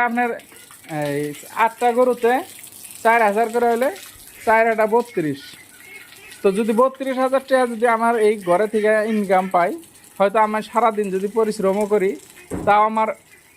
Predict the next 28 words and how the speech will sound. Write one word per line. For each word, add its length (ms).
যেমন 260
একটা 160
চাকরির 380
সমান 240
সমান 260
ইনকাম 280
হবো। 160
কিন্তু 160
আসলে 240
হয় 200
না 120
ওইরকম, 300
এই 80
জন্যই 260
হয় 160
না। 40
কারণ 160
এই 80
গরু 220
কেনা, 260
যখন 180
সব 160
গরু 180
কেনা 240
সমান 280
প্রফিট 400
হয় 180
না, 60